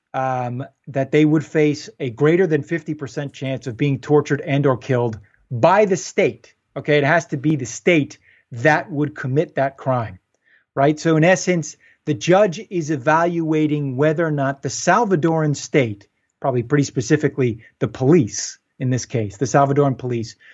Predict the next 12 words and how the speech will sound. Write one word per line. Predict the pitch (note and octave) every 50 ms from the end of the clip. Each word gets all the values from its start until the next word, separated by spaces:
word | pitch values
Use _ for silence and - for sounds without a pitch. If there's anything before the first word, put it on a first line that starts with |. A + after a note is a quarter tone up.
| - - _ _ _
would | E3 G3+ A3 D#3+
find | - - - A#3 B3+ B3+ B3+ B3+ A#3 A3+ G#3+ -
and | G3+ G3 F#3+ F3 D#3+ -
kill, | - - B3 A3+ D#3+ C3 A#2 B2 - -
or | G3 F3 F#3+ G#3+
at | - -
least | G#3+ G#3 G3 D#3+ - - _
allow | E3 D#3+ D#3+ D#3+ E3+ F#3 G3 G3+ G3+ G3 G3 G3 F3+ - _ _ - -
for | - - F#3 F3+ F#3 - -
others | G3 G3 D#3+ E3 D3+ C#3+ C3 - -
to | - - D3+ C3
kill, | - - - G3+ G#3 E3+ C3 B2 A#2+ B2